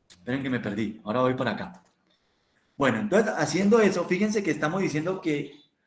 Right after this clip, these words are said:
en un proceso isentrópico, pues básicamente no hay pérdidas, ¿no es cierto? Porque la entropía,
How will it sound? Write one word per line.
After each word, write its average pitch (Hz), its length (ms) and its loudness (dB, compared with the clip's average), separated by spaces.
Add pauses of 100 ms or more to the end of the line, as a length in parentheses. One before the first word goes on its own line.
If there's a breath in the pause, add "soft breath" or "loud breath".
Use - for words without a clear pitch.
(560)
en 135 100 -4
un 147 100 2
proceso 185 440 2
isentrópico, 175 1000 -2 (340)
pues 143 160 -2
básicamente 156 720 0
no 175 80 -2
hay 175 80 -2
pérdidas, 175 680 2
¿no 131 80 -6
es 131 60 -4
cierto? 160 400 -4 (320)
Porque 135 200 -8
la 131 80 -2
entropía, 151 800 0